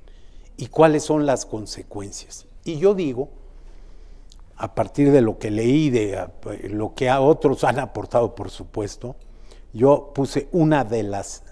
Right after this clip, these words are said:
Cs, pero aquí están seis Cs que están en el origen del problema.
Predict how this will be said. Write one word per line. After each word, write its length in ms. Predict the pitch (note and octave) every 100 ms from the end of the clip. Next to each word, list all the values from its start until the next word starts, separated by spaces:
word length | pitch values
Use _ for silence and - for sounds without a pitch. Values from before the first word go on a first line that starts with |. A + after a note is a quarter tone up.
| -
Cs, 540 | - B2 C3+ D#3 - - - - - - - -
pero 420 | - B2 B2 A2+ - - - - -
aquí 320 | - A2+ -
están 500 | E3+ - D#3+ D#3+ D#3 -
seis 640 | - - F3 C#3+ - - - - - - - - - - - - - -
Cs 600 | - D3+ D#3 C3+ - - - - - - - - -
que 120 | B2
están 340 | A2 D3 D3+
en 140 | C3 A#2
el 160 | G#2+
origen 460 | G#2 B2 B2 A#2+ G2+
del 160 | F#2
problema. 500 | - F#2 F2 F2 D#2+